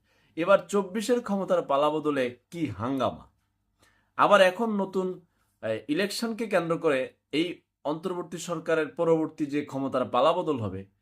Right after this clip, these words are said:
এটাকে কেন্দ্র করে আবার হাঙ্গামা শুরু। মানে ক্ষমতার পালাবদল হতে গেলেই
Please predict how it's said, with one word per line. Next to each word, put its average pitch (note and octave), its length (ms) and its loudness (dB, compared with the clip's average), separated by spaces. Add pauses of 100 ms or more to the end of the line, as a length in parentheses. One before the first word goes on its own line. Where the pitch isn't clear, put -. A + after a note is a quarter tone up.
(220)
এটাকে A3 420 0
কেন্দ্র G3+ 280 0
করে F#3+ 160 2 (160)
আবার D3 240 4
হাঙ্গামা F#2+ 380 -6
শুরু। - 260 -20 (800)
মানে C#3 580 0 (640)
ক্ষমতার C#3+ 460 -2
পালাবদল D3 560 -2
হতে C#3 300 -4
গেলেই F#2+ 380 -4